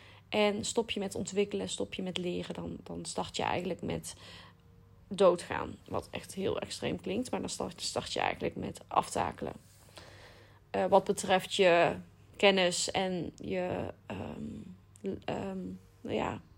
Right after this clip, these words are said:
ik denk dat mensen heel gelukkig worden van nieuwe dingen leren, nieuwe dingen ontdekken. Eh, steeds beter worden in de dingen waar ze blij van worden. Dus ik denk wel dat jezelf blijven ontwikkelen daar, eh, enorm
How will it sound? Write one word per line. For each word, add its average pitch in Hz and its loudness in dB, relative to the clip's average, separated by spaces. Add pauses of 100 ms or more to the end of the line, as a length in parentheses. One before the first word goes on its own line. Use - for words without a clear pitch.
(760)
ik 190 -4
denk 226 8
dat 214 6
mensen 208 4
heel 196 2
gelukkig 208 0
worden 196 0
van 190 0
nieuwe 202 4
dingen 220 4
leren, 269 2
nieuwe 220 2
dingen 226 2
ontdekken. 254 0 (460)
Eh, 208 2
steeds 202 0
beter 220 4
worden 214 2
in 202 0
de 196 -2
dingen 202 0
waar 190 -2
ze 214 -4
blij 214 2
van 262 0
worden. 254 0 (360)
Dus 214 0
ik 202 2
denk 202 2
wel 196 6
dat 220 0
jezelf 202 2
blijven 202 2
ontwikkelen 202 2
daar, 190 -2
eh, - -6
enorm 202 -2